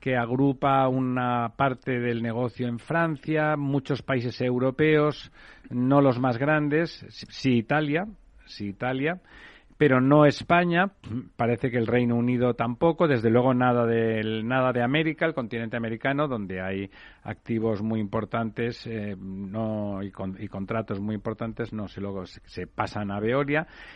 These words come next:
El caso español, Suez, España, básicamente son lo, lo que siempre había sido Akbar,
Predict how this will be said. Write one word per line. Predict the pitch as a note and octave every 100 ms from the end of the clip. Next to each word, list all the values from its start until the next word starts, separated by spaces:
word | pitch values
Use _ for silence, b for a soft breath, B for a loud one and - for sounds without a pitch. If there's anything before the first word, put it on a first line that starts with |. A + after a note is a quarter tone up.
| B
El | A2
caso | C3 C3
español, | D3 - C#3+ E3+ F#3 A3 b b b
Suez, | - - B2+ B2+ A2+ B2+
España, | B2 - - C3+ C#3+ D#3
básicamente | C3+ A#2 - A2+ A#2+ B2 B2+ C#3 C#3
son | - A#2+ A2+ A#2 B2+ B2+
lo, | A#2 G#2 F#2+
lo | F#2 F#2+
que | G2 F#2 F2+ F2 E2
siempre | - G#2+ G#2 A2
había | G#2+ G#2+ G2+
sido | - G#2+ A2+ A2 G#2
Akbar, | G#2 B2+ D#3+ G3